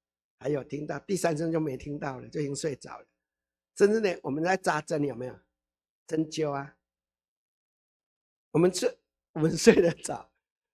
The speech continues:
那个慧木法师啊，就跟我讲：“慧想法师，你真厉害。”这样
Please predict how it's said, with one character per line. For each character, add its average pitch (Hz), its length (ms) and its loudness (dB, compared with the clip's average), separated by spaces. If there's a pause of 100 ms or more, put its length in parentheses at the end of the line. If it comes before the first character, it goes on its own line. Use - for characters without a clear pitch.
(140)
那 254 180 -8
个 180 160 0
慧 208 220 8
木 190 260 8
法 139 260 -4
师 139 300 -12 (340)
啊， 131 160 -8
就 160 120 -6 (380)
跟 156 200 -4
我 143 100 -4
讲 127 140 -12
：“慧 180 120 -2
想 156 200 -8
法 131 80 -14
师， 135 100 -8
你 139 120 -6
真 147 220 -4
厉 160 180 -2
害。” 139 180 -6 (1160)
这 302 100 2
样 294 140 4